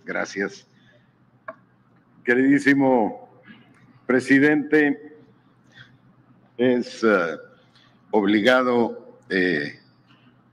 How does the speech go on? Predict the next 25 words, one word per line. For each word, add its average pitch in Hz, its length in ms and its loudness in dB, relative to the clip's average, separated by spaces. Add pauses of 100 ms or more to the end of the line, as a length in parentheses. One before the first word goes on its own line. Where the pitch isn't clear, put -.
(240)
decirle 131 480 0
a 127 60 2
usted 131 460 -2
que 110 520 -2
invariablemente 131 880 0
nos 113 240 -2
honran 117 400 0
mucho, 117 600 -2 (360)
eh, 95 260 -8
sus 110 320 -4
visitas 120 760 -4 (260)
a 104 80 -2
nuestro 107 560 -4
estado, 127 560 -2
pero 113 220 0
obviamente 123 800 0
esta 113 340 -2
tiene, 117 540 -2 (420)
eh, 110 320 0
representa 110 640 -2
una 117 400 0
ocasión, 117 580 -2
un 113 80 0
significado 113 840 -2
muy 110 520 0